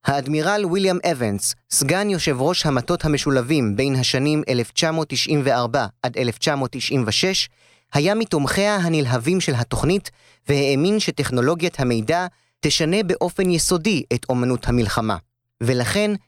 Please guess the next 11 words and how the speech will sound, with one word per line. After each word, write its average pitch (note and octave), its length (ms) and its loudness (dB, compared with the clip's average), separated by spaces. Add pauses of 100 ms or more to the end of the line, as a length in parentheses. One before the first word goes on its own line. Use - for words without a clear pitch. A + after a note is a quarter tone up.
(120)
היא C#3+ 80 4
מחייבת D#3+ 520 0
שינוי E3+ 300 2
יסודי D#3 440 0
בארגון B2+ 580 0 (120)
ובדוקטרינה C3+ 680 0
של D#3 180 -2
הצבא, C3+ 420 0 (380)
כדי C3+ 300 -2
שארצות B2+ 500 0
הברית D3 340 -2